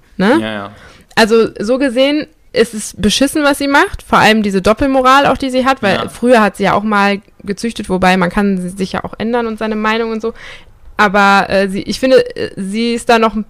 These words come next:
Speaker 1: Ticken weniger zu verachten als er, weil er ist ja wirklich, also wie die da auch reingehen zu den Tigern. Und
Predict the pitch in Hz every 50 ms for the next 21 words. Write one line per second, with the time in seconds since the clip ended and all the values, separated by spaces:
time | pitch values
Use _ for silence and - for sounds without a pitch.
0 | _ - 294 277 - 269 240 214 240 247 247 247 233 226 220 214 214 - - -
1 | 214 - - - - 214 - - - 202 196 190 185 - - - 214 202 180 160
2 | 151 147 151 160 147 - - 185 196 226 - - - - 196 185 202 214 208 202
3 | - 175 170 180 180 170 165 - - - - - - - 202 214 196 226 196 220
4 | 180 - 202 185 - - 202 233 269 311 320 277 220 214 202 202 196 - 214 196
5 | 202 190 185 - - 202 185 190 185 - - 214 202